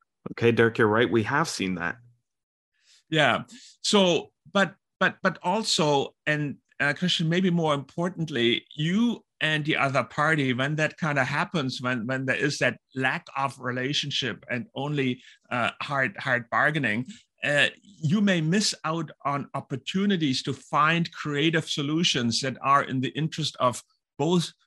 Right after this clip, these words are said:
Speaker 2: parties and that make the pie bigger, so to speak, uh, before we try to claim, uh, the biggest possible piece of the pie.
Speaker 1: Right, Dirk. And I think everyone loves a good win-win situation, but let's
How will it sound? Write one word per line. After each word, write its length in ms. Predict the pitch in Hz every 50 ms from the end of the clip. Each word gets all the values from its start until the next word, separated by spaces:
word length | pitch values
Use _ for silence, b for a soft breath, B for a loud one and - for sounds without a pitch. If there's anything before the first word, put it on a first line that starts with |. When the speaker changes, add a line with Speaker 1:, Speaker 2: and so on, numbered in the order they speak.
| _ _ -
Speaker 2:
parties 560 | - 127 110 110 104 104 107 - 135 - - - -
and 320 | 120 127 127 131 131 127
that 180 | 143 139 131 - -
make 280 | 135 131 165 160 -
the 180 | - 143 131 110 - _
pie 340 | - 160 143 143 143 139 127 117 - - _
bigger, 260 | - 180 185 196 190
so 180 | 170 - - 147
to 120 | 123 127
speak, 440 | 113 - - - 120 113 123 131 - B B B B B _
uh, 220 | - 135 131 131 120
before 560 | - 139 139 127 131 - 139 143 139 151 139
we 120 | 135 147
try 380 | 135 - - - 147 143 143 151
to 140 | 143 165 147
claim, 480 | - - 160 139 143 139 139 135 135 B B B B _ -
uh, 220 | - 123 131 120 - -
the 160 | 135 143 143
biggest 400 | 139 160 170 151 151 - - -
possible 460 | - 139 127 139 131 - 139 127 123
piece 300 | - - 170 160 151 -
of 140 | 117 101 -
the 60 | - -
pie. 260 | - - 90 - 71 - _ _ _ _ _ _ _ _ _ _ _ _ -
Speaker 1:
Right, 240 | - 110 104 92 -
Dirk. 280 | - 101 101 101 92 107
And 140 | 101 101
I 80 | 98 101
think 200 | - 127 117 110
everyone 400 | 110 110 104 110 110 107 104 104
loves 220 | 101 104 101 101
a 40 | 110
good 220 | 92 107 107 104 98
win-win 640 | 92 95 107 104 104 104 95 104 104 101 101 95
situation, 880 | - - - 101 - - - 90 87 90 92 92 - - 110 120 131 131
but 280 | - 120 107 98 - - - _ _ _ _ _
let's 320 | - 139 160 - - -